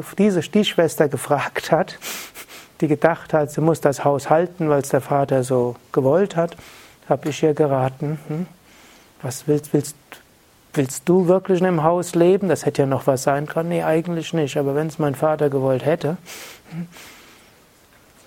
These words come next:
hm, in der Sit-, der Situation, was, hm, hatte ich ja eben geraten. Ich bin ja meistens, wenn mich jemand fragt, bin ich selten direktiv, sondern sag mir, spüren dich hinein, überlege, und das sind die Kriterien nach denen und so weiter.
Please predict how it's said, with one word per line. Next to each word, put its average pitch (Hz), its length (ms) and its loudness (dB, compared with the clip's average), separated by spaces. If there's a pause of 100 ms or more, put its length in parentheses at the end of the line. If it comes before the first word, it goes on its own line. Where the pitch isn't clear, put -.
hm, 156 160 -6 (360)
in 131 120 -4
der 139 220 -2
Sit-, 165 260 0 (360)
der 165 120 6
Situation, 147 720 0
was, 151 240 0 (1200)
hm, 160 260 -8
hatte 143 220 0
ich 151 140 0
ja 165 80 6
eben 170 200 2
geraten. 156 360 2
Ich - 80 -12
bin 180 100 4
ja 170 120 4 (180)
meistens, 185 400 10
wenn 185 100 2
mich 180 120 2
jemand 170 280 2
fragt, 170 340 0
bin 170 140 0
ich 147 100 -4
selten 165 400 2
direktiv, 147 760 2
sondern 139 220 -6
sag 139 240 0
mir, 143 120 0
spüren 160 420 0
dich 139 180 -2
hinein, 151 400 0
überlege, 147 640 2
und 147 140 0
das 139 180 0
sind 139 180 -2
die 127 120 -4
Kriterien 151 720 0
nach 135 200 -2
denen 156 340 0
und 139 160 -6
so 135 160 -4
weiter. 139 380 0